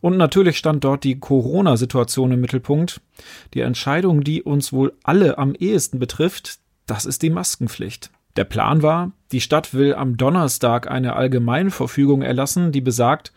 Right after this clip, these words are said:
dass jeder dort eine Maske tragen muss, wo ein Abstand von anderthalb Metern nicht eingehalten werden kann.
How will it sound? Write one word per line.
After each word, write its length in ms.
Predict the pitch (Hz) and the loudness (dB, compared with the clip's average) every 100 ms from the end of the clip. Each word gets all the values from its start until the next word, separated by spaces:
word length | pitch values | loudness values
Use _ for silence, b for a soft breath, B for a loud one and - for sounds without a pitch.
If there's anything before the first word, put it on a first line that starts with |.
| B B B | B B B
dass 180 | B 117 | B -2
jeder 220 | 120 143 | 2 4
dort 360 | 117 110 135 175 | 2 2 2 2
eine 240 | - 165 | 0 0
Maske 340 | 151 160 - 175 | 2 0 -2 -4
tragen 360 | - 147 147 | -2 0 0
muss, 300 | 151 151 - | 0 0 -4
wo 80 | - | -2
ein 140 | 139 139 | 0 0
Abstand 480 | 139 - - 151 135 | -4 -6 -2 -2 0
von 240 | 139 135 | 0 0
anderthalb 420 | - 147 139 131 | 2 2 2 2
Metern 380 | 139 143 147 139 | 2 0 2 4
nicht 220 | 170 - | 2 0
eingehalten 520 | - 113 110 113 - | -4 -2 -2 -4 -4
werden 220 | 110 - 113 | -4 -4 -4
kann. 280 | 113 - | -4 -6